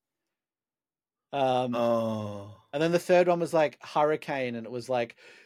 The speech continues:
Speaker 1: "Go, like, after you've scored, put your arms out and spin around in a circle." <laughs>
Speaker 2: He better do that one.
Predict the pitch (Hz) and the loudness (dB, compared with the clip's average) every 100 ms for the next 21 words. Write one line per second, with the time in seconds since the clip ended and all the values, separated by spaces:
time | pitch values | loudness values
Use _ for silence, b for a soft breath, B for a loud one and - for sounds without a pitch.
0 | B - 185 185 - 185 170 180 190 190 | B 0 2 2 0 -2 0 2 2 2
1 | 202 196 220 208 165 196 185 202 190 214 | -4 2 6 6 6 2 2 4 6 4
2 | 208 180 151 170 160 - - 180 185 180 | 4 4 4 2 -4 -4 0 2 4 4
3 | 175 175 233 208 - - - - - - | 4 2 0 0 -2 -4 -14 -16 -14 0
4 | 127 117 120 123 117 117 110 110 104 107 | 2 4 4 4 4 2 4 4 2 0
5 | 104 | -2